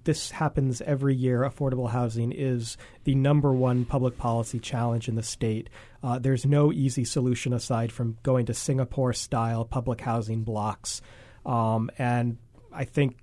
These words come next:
you're gonna see them continue to work on the margins. But, I mean, w-, when you have an issue that everyone agrees is so crucial, nearly everyone, um, even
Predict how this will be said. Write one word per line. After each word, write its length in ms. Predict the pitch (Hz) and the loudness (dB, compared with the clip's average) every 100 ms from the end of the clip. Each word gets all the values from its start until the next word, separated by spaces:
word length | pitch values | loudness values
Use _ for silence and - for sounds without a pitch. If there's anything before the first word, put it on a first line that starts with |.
| - | -4
you're 140 | 143 | 0
gonna 160 | 135 123 | 2 2
see 140 | - | 2
them 120 | 135 123 | 2 2
continue 400 | 123 - 139 135 | -2 0 2 2
to 80 | 127 | 2
work 260 | 127 127 | 0 0
on 80 | 127 | 0
the 80 | 120 | 2
margins. 640 | 120 131 143 120 104 104 | 2 2 2 0 -4 -8
But, 240 | - 120 - - - - | -4 -4 -4 -14 -10 4
I 40 | |
mean, 100 | 156 | 8
w-, 140 | 151 - | 8 8
when 120 | 175 | 6
you 80 | 160 | 8
have 180 | 180 190 | 10 8
an 80 | |
issue 300 | 160 143 - 127 | 6 4 2 2
that 100 | 123 | 4
everyone 320 | 139 143 131 | 6 6 4
agrees 400 | 120 123 123 113 | 2 0 0 0
is 100 | 110 | -6
so 260 | - - 143 | -2 2 2
crucial, 500 | - - 123 - 107 | 2 0 0 -2 0
nearly 340 | 131 151 139 | 4 4 4
everyone, 680 | 147 151 160 127 113 104 101 - - - - | 4 6 6 6 2 -2 -6 -10 -20 -10 -4
um, 140 | 120 | -2
even 320 | 156 165 151 | 2 4 4